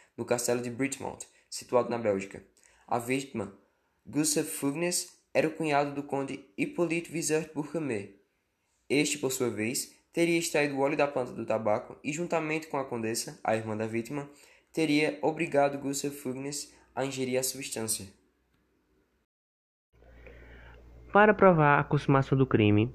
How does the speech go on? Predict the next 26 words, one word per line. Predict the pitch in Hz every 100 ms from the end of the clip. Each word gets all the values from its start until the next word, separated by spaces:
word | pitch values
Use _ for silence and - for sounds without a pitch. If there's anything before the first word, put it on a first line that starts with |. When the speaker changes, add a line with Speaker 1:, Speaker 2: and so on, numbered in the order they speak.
| -
Speaker 2:
a | -
polícia | 120 143 151 151
precisava | 160 156 147 135 131
de | 135
evidências | 139 123 120 117 135
que | -
comprovassem | 139 147 147 123 120 -
a |
preparação | - 131 123 127 - 127
do | 123
veneno | 131 139 113 101 92 - -
no | 156
laboratório | 147 147 147 156 160
do | 156 151
conde. | 113 110 107 117 - - -
Foi | - 151
então | 143 143
que | 139
solicitou | - 143 139 - 147
a | 143
ajuda | 139 131 131
do | 135
químico | - 147 151
francês | - 147 139 - 117 120 - -
Jean | 131 123 131 120
Stas | 139 - - 110 101 - -